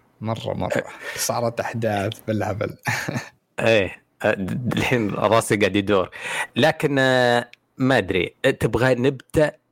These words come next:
Speaker 2: نتكلم عن التحفة الستار وورزية في البداية، ولا تبغى نتكلم عن
Speaker 1: والله أنا أقول نتكلم عن التحفة لأنه شيء إيجابي، بعدين نبدأ بالأشياء ال-
Speaker 2: بعدين، آه، المشكلة، آه،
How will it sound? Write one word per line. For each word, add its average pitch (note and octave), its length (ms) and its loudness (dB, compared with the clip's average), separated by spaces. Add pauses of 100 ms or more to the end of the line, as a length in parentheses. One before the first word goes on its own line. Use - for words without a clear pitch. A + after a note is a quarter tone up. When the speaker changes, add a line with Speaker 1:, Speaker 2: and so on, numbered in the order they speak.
(140)
Speaker 2:
نتكلم A2 1000 0 (300)
عن G2+ 360 2
التحفة - 880 0
الستار G#2+ 400 0
وورزية G#2+ 560 4
في A2 100 -4
البداية، G2+ 440 4
ولا F2 320 2
تبغى F2+ 460 2
نتكلم F2+ 640 0
عن E2 320 0 (380)
Speaker 1:
والله E3 180 2
أنا D3 100 4
أقول D3 180 0
نتكلم B2+ 380 -2
عن A2 380 0
التحفة - 720 -4
لأنه G#2+ 320 0
شيء A2+ 200 -2
إيجابي، G#2+ 640 0
بعدين A2 520 0
نبدأ G#2 260 -2
بالأشياء F2+ 420 -2
ال- F2+ 100 2
Speaker 2:
بعدين، A2 400 4
آه، G#2 580 2 (680)
المشكلة، A3 480 2
آه، D3+ 240 2